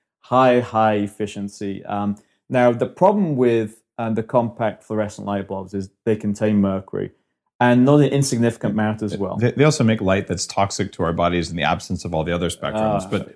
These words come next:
Speaker 2: we won't even talk about that side of them. Let's just go
Speaker 1: Yeah,
Speaker 2: into the mercury
Speaker 1: yeah.
Speaker 2: side.
Speaker 1: But yeah, we, <laughs> I wanna talk about that
Speaker 2: Oh,
Speaker 1: side,
Speaker 2: yeah.
Speaker 1: but,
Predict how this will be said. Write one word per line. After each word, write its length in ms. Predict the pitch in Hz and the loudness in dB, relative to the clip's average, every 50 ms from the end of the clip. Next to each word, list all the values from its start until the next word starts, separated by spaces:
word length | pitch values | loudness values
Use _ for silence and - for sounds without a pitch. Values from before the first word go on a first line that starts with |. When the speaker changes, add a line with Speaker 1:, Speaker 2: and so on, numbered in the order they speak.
| - | 0
Speaker 2:
we 80 | - 131 | 2 4
won't 140 | 135 135 131 | 4 4 4
even 100 | 117 107 | 2 2
talk 180 | - 135 123 | 0 0 0
about 160 | 113 110 98 87 | 0 0 0 0
that 220 | 113 120 101 - | 0 0 0 0
side 240 | - 98 90 85 87 | -2 -2 -2 -2 -2
of 80 | 80 | -4
them. 100 | 87 90 | -2 0
Let's 160 | 98 101 113 120 | 0 2 2 2
just 160 | 117 110 104 | 2 4 4
go 60 | 101 | 2
Speaker 1:
Yeah, 60 | 113 | 2
Speaker 2:
into 120 | 110 98 92 | 2 2 0
the 80 | 90 | 0
mercury 240 | 87 92 95 101 104 110 | -2 -2 -2 -2 -2 0
Speaker 1:
yeah. 40 | 113 117 117 107 98 87 | 0 0 0 0 -2 -4
Speaker 2:
side. 60 | 82 - _ - - - 95 | -6 -10 _ -20 -20 -10 -6
Speaker 1:
But 160 | - 117 101 | -4 -4 -2
yeah, 240 | 98 113 117 117 113 | 0 0 0 0 0
we, 160 | 107 104 110 - - _ _ _ _ _ _ _ | -2 -4 -8 -12 -14 _ _ _ _ _ _ _
<laughs> 460 | _ _ _ _ _ - - - - - | _ _ _ _ _ -20 -20 -12 -6 -2
I 120 | 123 131 | 0 2
wanna 260 | 135 147 165 185 131 | 4 4 4 2 2
talk 220 | 127 135 120 98 113 | 0 0 -2 0 0
about 180 | 120 113 107 | 0 0 0
that 100 | 107 113 | 0 -2
Speaker 2:
Oh, 40 | 120 | 0
Speaker 1:
side, 220 | 113 120 110 95 | 0 2 2 2
Speaker 2:
yeah. 60 | 90 92 | 2 0
Speaker 1:
but, 200 | 123 - - | -2 -4 -6